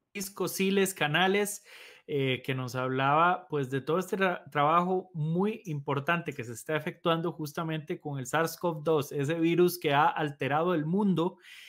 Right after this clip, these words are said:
y que tenemos el lujo de ser de los pocos países, eh, digamos, del mundo en desarrollo que tiene la capacidad de autogestionar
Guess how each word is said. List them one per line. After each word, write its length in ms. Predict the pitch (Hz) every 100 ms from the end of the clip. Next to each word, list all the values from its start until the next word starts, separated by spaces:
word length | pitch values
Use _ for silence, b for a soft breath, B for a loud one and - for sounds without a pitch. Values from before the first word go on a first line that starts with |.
| B B
y 140 | 175 147
que 100 | 160
tenemos 460 | 160 180 226 233
el 180 | 190 180
lujo 400 | 220 226 185 160
de 100 | 131
ser 300 | - 175 180
de 120 | 180
los 180 | 151 139
pocos 400 | - 190 233 226
países, 720 | - 170 185 190 208 196 - -
eh, 500 | 135 123 120 117 - b b -
digamos, 400 | 143 156 185 165
del 140 | 143
mundo 300 | 156 175 202
en 100 | 196
desarrollo 680 | 185 - 135 156 180 185 185
que 100 | 147
tiene 260 | 151 165
la 140 | 190 175
capacidad 840 | 147 - 139 135 139 156 175 170 143
de 340 | 131 156 165
autogestionar 1400 | 156 170 180 - 196 - 180 - - 135 143 165 233